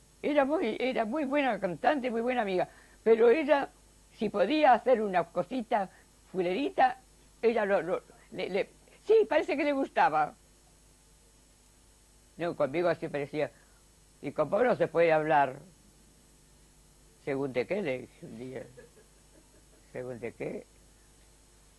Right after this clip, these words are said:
"Conmigo no", le dije, no, no. Un día me acuerdo, estaba María Rosita trabajando en el teatro,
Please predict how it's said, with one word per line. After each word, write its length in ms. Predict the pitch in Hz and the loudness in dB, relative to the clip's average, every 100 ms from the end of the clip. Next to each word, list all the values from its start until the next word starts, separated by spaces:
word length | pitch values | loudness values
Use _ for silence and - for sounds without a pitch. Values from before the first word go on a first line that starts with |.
| _ - _ - | _ -20 _ -12
"Conmigo 420 | 143 117 143 175 160 | -8 -4 -2 -2 -2
no", 160 | 165 | -4
le 140 | 156 127 | -2 -4
dije, 320 | 120 - 120 | -6 -10 -12
no, 100 | 120 | -12
no. 1400 | - 151 - _ _ _ _ _ _ _ _ - - 196 | -18 -20 -20 _ _ _ _ _ _ _ _ -20 -6 -4
Un 120 | 180 | 0
día 180 | 262 220 | 2 2
me 120 | 180 | 0
acuerdo, 300 | 165 202 196 | -2 -2 -2
estaba 200 | 190 180 | 4 4
María 260 | 170 160 | 4 0
Rosita 400 | 147 147 170 160 | -2 -4 -6 -6
trabajando 440 | 147 147 139 156 151 | -2 -2 0 0 -2
en 80 | 131 | -4
el 80 | |
teatro, 420 | 151 165 208 - | -2 -2 -2 -10